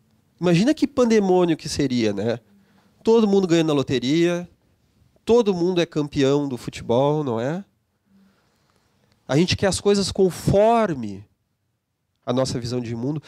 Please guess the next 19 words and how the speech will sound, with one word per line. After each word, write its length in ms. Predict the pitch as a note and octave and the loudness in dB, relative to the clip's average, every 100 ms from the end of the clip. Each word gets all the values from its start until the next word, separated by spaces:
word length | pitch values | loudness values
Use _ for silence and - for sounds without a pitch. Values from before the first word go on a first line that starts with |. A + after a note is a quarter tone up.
| - - | -16 -4
E 180 | E3+ A#3 | 2 2
isso 180 | C4 | 2
é 40 | B3+ | 0
um 60 | |
dos 180 | A#3+ A3 | 0 0
detalhes 600 | G3 G3+ - G3 A#3+ G3+ | 0 0 0 0 0 -2
pelos 360 | - G#3+ G#3 - | -2 0 0 -4
quais 560 | - F3+ F#3 A#3 A3+ | -2 0 2 0 -2
nós 320 | F#3+ G3+ G3+ F3+ | -2 -2 0 0
ainda 260 | F#3+ G3+ | -2 -2
estamos 420 | G3+ - G3+ G3 | -6 -2 -2 -2
engatinhando 640 | G3 F#3+ G3 - F#3 F3 G3 | -2 0 -2 -2 0 0 0
em 80 | G3+ | -2
termos 420 | - G3+ G#3 F3+ | -2 0 0 -4
de 100 | F3+ | -6
espiritualidade. 1080 | G3 G#3+ - G#3 G#3 G#3+ G#3+ G3+ G#3+ - - _ _ _ _ _ _ _ _ _ _ _ _ | -6 -8 -8 -8 -6 -6 -4 -2 -4 -6 -20 _ _ _ _ _ _ _ _ _ _ _ _
Porque, 320 | - F3 - | -4 -2 0
vejamos 460 | G#3 G#3 F#3+ B3+ G#3+ | 2 2 2 2 0
bem, 320 | F3+ G#3+ A#3+ | 0 0 -2